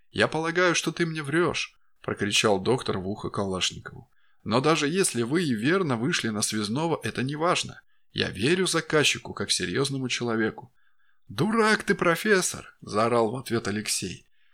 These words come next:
«Зуб даю, не заплатит он тебе!» «И хрен с ним!»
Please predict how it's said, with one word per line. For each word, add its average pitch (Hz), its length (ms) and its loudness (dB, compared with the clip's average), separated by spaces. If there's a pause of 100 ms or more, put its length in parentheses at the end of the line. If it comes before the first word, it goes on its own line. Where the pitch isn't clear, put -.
(200)
«Зуб 180 400 0
даю, 151 320 4
не 117 140 -2
заплатит 190 640 2
он 143 120 -2
тебе!» 123 400 -4 (340)
«И 185 140 -2
хрен 156 440 2
с - 120 -4
ним!» - 220 -12